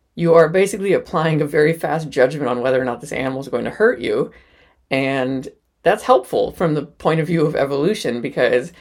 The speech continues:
people did not necessarily have access to a lot of knowledge. There were no libraries, there was no internet, there was no encyclopedias where they could learn all different types of things.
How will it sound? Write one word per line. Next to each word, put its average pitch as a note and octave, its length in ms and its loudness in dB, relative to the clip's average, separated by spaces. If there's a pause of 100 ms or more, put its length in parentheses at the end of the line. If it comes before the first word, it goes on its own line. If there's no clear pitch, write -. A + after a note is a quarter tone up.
(160)
people G3 260 -2
did F#3+ 140 4
not G3 180 -4
necessarily F3+ 540 -2
have C3+ 240 -4
access - 420 -6
to A#2+ 300 -6
a B2 80 0
lot B2 260 0
of B2+ 120 -6
knowledge. A#2+ 360 0
There C3 120 -8
were C#3 140 -4
no C3+ 120 -2
libraries, A#2+ 580 0
there - 80 -10
was C3 160 -4
no B2+ 120 -6
internet, C3 420 -2
there C#3 100 -2
was B2 160 2
no C3 80 -6
encyclopedias C3+ 960 0
where C3+ 160 -2
they B2+ 80 -2
could C#3+ 180 -8
learn C#3 380 0
all B2+ 200 -2
different - 280 -6
types - 240 -6
of E3+ 100 -14
things. D3 400 -4